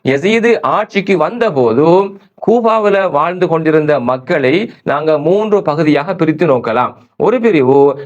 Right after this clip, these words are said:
முஆவியாவின் தீவிர ஆதரவாளர்கள், ஹசரத் அலியையும் அலியின் ஷியாக்களையும் மிகவும் வெறுத்தவர்கள். அந்த சமயத்துல கூஃபா நகர்ல இருந்தவங்க, கூஃபா நகர்ல இவங்க தான்,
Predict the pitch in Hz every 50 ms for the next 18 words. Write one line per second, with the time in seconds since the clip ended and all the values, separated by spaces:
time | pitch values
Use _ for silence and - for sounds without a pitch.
0 | - - 139 127 131 151 180 202 208 202 208 202 180 165 165 170 165 151 - 160
1 | 180 190 185 190 190 202 180 143 151 165 196 214 208 208 202 175 151 135 123 117
2 | 117 113 113 143 156 147 120 92 - - - _ 131 139 147 151 151 151 - -
3 | 120 127 165 190 202 175 147 135 147 151 156 156 143 - - 127 139 165 170 165
4 | 156 156 131 123 - 175 185 185 165 160 - 147 131 127 127 139 143 147 143 139
5 | - - - - 113 117 131 156 190 214 214 202 208 208 214 175 131 135 170 220
6 | 247 247 - 165 127 117 117 127 123 139 131 113 - - - - - - 139 185
7 | 220 240 233 - 160 151 180 196 196 185 - - 135 127 139 147 160 175 165 165
8 | - 170 185 185 139 170 165 160 147 147 143 139 143 143 139 139 143 139 131 131
9 | 165 180 175 156 147 139 135 147 180 185 151 - - _ _ _ - 160 160 160
10 | 147 147 147 151 147 139 139 143 135 123 131 147 170 208 214 202 185 175 180 208
11 | 262 254 -